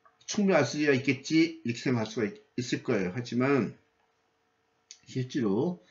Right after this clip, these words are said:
아웃도어 같은 게 쪼갈만 쪼개다 보면은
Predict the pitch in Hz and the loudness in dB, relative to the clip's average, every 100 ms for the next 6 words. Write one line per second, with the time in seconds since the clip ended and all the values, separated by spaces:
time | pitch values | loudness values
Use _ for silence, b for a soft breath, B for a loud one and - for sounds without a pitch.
0 | b b b - 120 - - 165 139 120 | b b b 0 4 4 2 0 2 2
1 | 131 180 240 226 190 131 127 156 135 110 | 0 0 -2 0 2 2 0 0 0 0
2 | 110 104 104 101 123 147 107 | 0 0 0 2 2 4 2